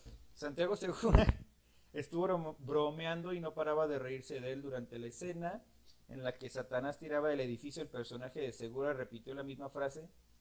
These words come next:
que su compañero para mantenerse, mantener el buen rol en el rodaje.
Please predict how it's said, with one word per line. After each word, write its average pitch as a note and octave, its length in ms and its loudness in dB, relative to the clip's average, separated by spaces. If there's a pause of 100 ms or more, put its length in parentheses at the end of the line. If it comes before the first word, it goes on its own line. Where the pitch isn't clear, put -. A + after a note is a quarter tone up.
(100)
que C3 80 -10
su A#2+ 160 -14
compañero B2 840 -4 (480)
para B2 200 -2
mantenerse, B2 760 -6 (420)
mantener C3 520 -4
el D3 100 0
buen C#3+ 240 -4
rol C#3 220 -2 (460)
en C3+ 160 -8
el C3+ 240 -6 (400)
rodaje. A#2 560 -6